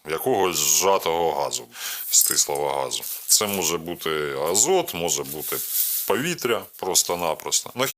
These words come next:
воно треба і від кіля воно береться в той посадці, де воно потім ото валяється? Це елемент, е, від, е, керованих зенітних ракет.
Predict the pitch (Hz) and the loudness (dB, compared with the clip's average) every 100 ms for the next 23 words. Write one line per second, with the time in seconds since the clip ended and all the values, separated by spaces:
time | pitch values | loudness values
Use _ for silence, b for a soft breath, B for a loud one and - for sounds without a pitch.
0 | _ 175 160 156 151 180 190 156 151 139 | _ 2 2 2 2 4 2 4 4 4
1 | 131 127 123 117 120 120 135 135 151 123 | 4 4 2 0 -2 -2 0 4 4 4
2 | 123 107 120 104 78 - 69 - - - | 2 2 2 2 2 0 0 -4 -4 -4
3 | 80 - 82 - 113 - 82 82 82 85 | -6 -2 2 4 4 2 0 -4 -2 -4
4 | 82 85 - - 85 85 82 165 147 127 | -6 -8 -6 -6 -4 -2 0 0 -2 -6
5 | - - - - 202 147 123 139 151 135 | -6 -6 2 4 4 4 2 2 0 0
6 | 101 107 98 90 87 90 107 85 92 90 | -2 0 2 2 2 2 0 0 0 0
7 | 82 76 73 67 60 - B B - - | 0 -2 -4 -8 -14 -18 B B -18 -16
8 | - 101 120 107 95 85 85 95 95 90 | -4 0 4 2 2 0 0 0 -4 -4
9 | 85 82 - 64 | -2 -4 -4 -14